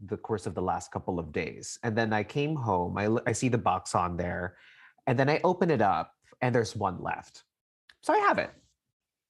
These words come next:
We've been working on it together. She's had some. She comes home. I'm, I think I'm in my bedroom, maybe.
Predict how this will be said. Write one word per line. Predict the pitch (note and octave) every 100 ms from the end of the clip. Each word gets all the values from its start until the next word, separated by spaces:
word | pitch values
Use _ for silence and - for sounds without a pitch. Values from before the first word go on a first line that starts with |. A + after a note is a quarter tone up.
| -
We've | F3+
been | F3
working | E3+ E3+
on | D#3
it |
together. | D3 C3 A#2
She's | C3+ A2+
had | F2
some. | - F2+ F2+ - _ _ _ _ _ _ _ _ - - - - - _ _ _ _
She | -
comes | F3 E3+ E3+
home. | G#2+ D#2+ G2 _ _ _ _ _ _ _ _ _ _ -
I'm, | C#3+ C#3+ D3 C#3+ D3+
I |
think | D3+ G#3+
I'm | F3+
in |
my | C#3 G#2
bedroom, | F#2+ F2+ E2+ C#2+ D#2+
maybe. | A2 B1+ G#1 -